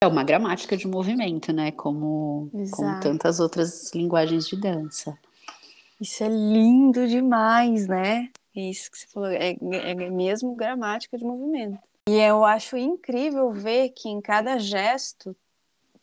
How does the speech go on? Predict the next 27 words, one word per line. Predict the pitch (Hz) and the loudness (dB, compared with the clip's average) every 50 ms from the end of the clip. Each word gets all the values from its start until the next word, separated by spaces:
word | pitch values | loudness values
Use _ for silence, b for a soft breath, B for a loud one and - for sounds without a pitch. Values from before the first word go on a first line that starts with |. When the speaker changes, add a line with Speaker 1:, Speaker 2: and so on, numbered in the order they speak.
| _ | _
Speaker 2:
pensar | - 226 214 214 - - - 214 202 | -2 -2 0 0 -2 0 2 2 2
assim, | 214 214 - - 233 233 240 233 _ _ | 2 0 -2 -4 -2 -2 -4 -6 _ _
como | - - 247 277 285 294 294 | 2 4 4 6 6 4 4
ele | 277 262 254 262 254 | 4 2 2 2 0
deve, | 226 220 220 220 214 202 220 _ - | 0 0 0 0 0 0 -4 _ -10
como | - 262 262 277 | -4 -2 0 0
ele, | 294 269 254 233 226 214 202 190 196 _ _ _ _ _ _ _ _ _ _ _ _ _ _ _ _ _ _ | 0 0 0 0 0 0 -2 -4 -6 _ _ _ _ _ _ _ _ _ _ _ _ _ _ _ _ _ _
como | - - 240 233 | -8 -4 0 2
ele | 277 285 | 2 2
surgiu, | 285 - 277 254 233 202 - 226 233 226 220 | 2 2 2 2 2 2 0 2 2 2 2
né? | 214 202 202 202 214 | 2 0 0 0 0
Em | 220 220 | -2 -4
que | - - - 233 226 226 226 220 - | -6 -8 -6 -4 -2 -2 -4 -4 -6
contexto, | - 240 233 226 226 - 233 233 233 233 - - - | -4 -4 -2 -2 2 4 4 4 4 2 -2 -6 -6
em | 220 214 | -6 -6
que, | 208 - - 220 220 214 214 214 214 196 - - _ _ _ _ - | -6 -6 -6 -4 -2 -2 -2 -4 -4 -6 -8 -12 _ _ _ _ -14
o | - 208 | -14 -8
que | - 262 254 | -4 -4 -2
que | 254 | -2
ele | 311 302 | -2 0
tava | 294 277 240 240 | 2 2 0 2
querendo | - 240 240 233 233 | 0 -2 0 0 0
dizer, | 220 226 208 196 196 202 208 214 220 | 0 -2 -2 0 2 2 4 4 2
o | 214 | -2
que | - 254 | -4 -8
que | 254 - 285 | -4 -2 0
ele, | 269 262 254 240 233 233 226 220 214 214 - | 2 4 4 4 4 4 4 2 0 -2 -4